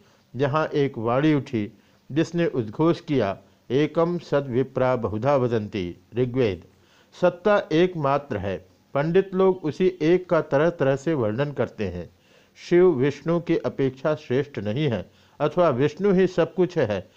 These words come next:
शिव कुछ नहीं, ऐसी बात नहीं है। एक सत्ता को ही कोई शिव, कोई विष्णु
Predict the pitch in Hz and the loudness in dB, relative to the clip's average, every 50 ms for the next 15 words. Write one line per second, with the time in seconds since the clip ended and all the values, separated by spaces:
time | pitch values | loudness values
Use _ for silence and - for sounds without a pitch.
0 | _ _ _ - - - 185 190 190 185 190 185 175 - 196 190 190 147 120 107 | _ _ _ -14 -4 2 2 2 2 2 0 -2 -2 0 0 0 0 0 0 -2
1 | 101 - - _ _ _ _ - 143 156 156 - 160 135 120 110 110 107 - - | -6 -8 -12 _ _ _ _ -2 -2 0 0 0 -2 0 0 0 0 -2 -4 -6
2 | 104 107 131 147 117 98 92 87 - _ _ _ _ _ _ _ _ _ _ - | -6 -4 -2 -2 -2 -4 -4 -8 -10 _ _ _ _ _ _ _ _ _ _ 0
3 | 170 170 196 208 208 - - 180 175 175 - 214 208 202 202 196 190 180 160 185 | 4 4 4 4 4 2 0 0 0 0 2 2 2 2 4 4 4 4 6 4
4 | 190 185 180 165 156 139 - - - 151 160 170 170 165 - - 127 127 120 117 | 2 2 2 2 2 0 -2 -2 0 2 2 2 2 0 -2 -2 0 0 0 0
5 | 135 139 139 - 156 165 170 165 | -2 -2 -4 -4 -4 -4 -4 -4